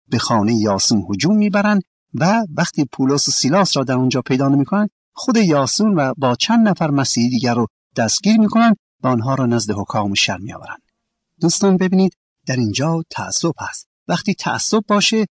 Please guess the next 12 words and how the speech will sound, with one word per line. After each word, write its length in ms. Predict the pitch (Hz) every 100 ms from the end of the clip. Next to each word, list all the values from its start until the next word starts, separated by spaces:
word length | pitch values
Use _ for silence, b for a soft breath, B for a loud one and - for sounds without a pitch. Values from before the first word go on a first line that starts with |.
| _ 120
عدالت 520 | 113 104 101 175 185
و 160 | 175 -
انصاف 540 | 127 120 - 117 113 - _ -
وجود 420 | 120 113 98 120
نداره 400 | 147 175 170 170 - _ -
و 100 | 110
راستی 460 | 117 101 - 202
و 40 | 180
حقیقت 480 | 139 107 98 104 -
نیز 300 | 101 95 - 135
محو 280 | 127 110 -
می‌گردد. 500 | 104 - - -